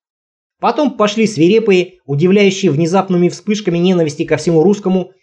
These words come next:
интернет-ругачки из-за какой-то косы Тузла. Тогда украинцы проявили полную решимость двинуть на Россию всю мощь своей армии для защиты этого песчаного островка.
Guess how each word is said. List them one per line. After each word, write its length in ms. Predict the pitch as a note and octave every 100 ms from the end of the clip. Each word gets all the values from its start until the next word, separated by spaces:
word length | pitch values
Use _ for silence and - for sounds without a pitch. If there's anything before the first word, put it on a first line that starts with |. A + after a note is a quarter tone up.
| _
интернет-ругачки 1200 | C#3+ D3 E3+ E3+ F3 C3 C#3+ F#3 F#3+ - E3 - _
из-за 300 | B2+ C3 D#3
какой-то 340 | F3 F3 F3+ D3+
косы 400 | D3 D3 F#3+ -
Тузла. 640 | - G3 E3+ D3 - _ _ _ _ _ _
Тогда 340 | - D3+ G3 C4+
украинцы 800 | C4 A#3 A#3 A#3 A#3 G3+ - _
проявили 400 | - C#3+ D#3+ F3
полную 440 | F3 - B3 A#3 G3
решимость 460 | F3+ - G3+ D#3+
двинуть 340 | A2 C#3 D3+ C#3+
на 100 | C3+
Россию 440 | C#3 - F#3+ F3+
всю 180 | - D3+
мощь 220 | D3+ E3
своей 280 | - D#3 E3+
армии 420 | F#3 F#3 B2+ F#2
для 180 | F#2 B2+
защиты 400 | C3 C#3+ E3+ D3
этого 300 | D3+ C#3+ C3+
песчаного 560 | C3 D3 - C#3+ C3+ C#3
островка. 640 | C3+ D3+ D#3 C#3 F2 _